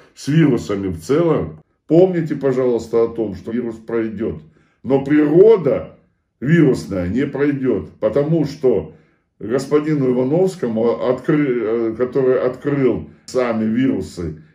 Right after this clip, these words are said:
и является основоположником науки вирусологии, приписывают такие слова: "Вирус est вирус". Вирус есть вирус. И человек, человечество без вируса жить не может.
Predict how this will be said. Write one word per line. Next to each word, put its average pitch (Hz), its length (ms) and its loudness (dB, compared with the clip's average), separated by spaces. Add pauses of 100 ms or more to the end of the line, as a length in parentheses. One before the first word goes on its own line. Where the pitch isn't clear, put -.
и 107 80 -4
является 123 680 2
основоположником 117 1300 -2 (140)
науки 135 420 0
вирусологии, 110 680 -4
приписывают 143 840 -8
такие 110 280 -8
слова: 107 540 -4 (160)
"Вирус 190 720 2 (300)
est 143 520 0
вирус". 98 580 -4 (240)
Вирус 170 680 0 (120)
есть - 540 -4
вирус. 95 580 -4 (140)
И 90 120 -10
человек, 127 580 2 (320)
человечество 135 760 0
без 101 240 -8
вируса 98 580 -6 (120)
жить 160 440 -4 (160)
не 131 140 -2
может. 98 520 -4